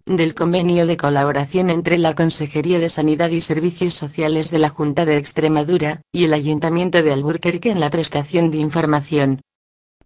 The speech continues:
Valoración y orientación del Servicio Social de Atención Social Básica.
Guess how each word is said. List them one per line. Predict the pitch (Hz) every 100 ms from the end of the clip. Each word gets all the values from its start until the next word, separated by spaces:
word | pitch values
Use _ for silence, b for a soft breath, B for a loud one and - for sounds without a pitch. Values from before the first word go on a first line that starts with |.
| -
Valoración | 170 156 143 143 147 185 180
y | 156
orientación | 160 156 147 151 175
del | 190 185
Servicio | 175 156 156 160 160
Social | - 175 175 165
de | 156
Atención | 147 147 151 170
Social | 175 156 147 156 160
Básica. | 147 143 139 - 139